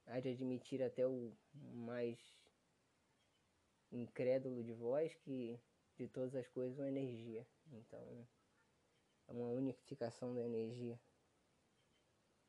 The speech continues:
Assinalamos em outro lugar que a libertação da prisão narcisista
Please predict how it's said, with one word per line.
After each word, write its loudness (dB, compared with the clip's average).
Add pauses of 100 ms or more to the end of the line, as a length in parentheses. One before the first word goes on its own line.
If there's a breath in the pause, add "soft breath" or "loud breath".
(380 soft breath)
Assinalamos 6
em 10
outro 6
lugar 8
que -2
a 4
libertação 2
da 4
prisão 2
narcisista -4